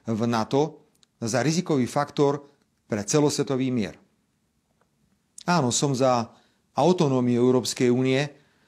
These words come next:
v zásadných zahranično-politických a bezpečnostných otázkach. Európska únia má svoje postoje formovať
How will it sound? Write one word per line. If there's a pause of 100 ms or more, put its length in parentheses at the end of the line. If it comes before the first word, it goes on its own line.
(180)
v
zásadných
zahranično-politických (420)
a
bezpečnostných
otázkach. (840)
Európska
únia
má
svoje
postoje
formovať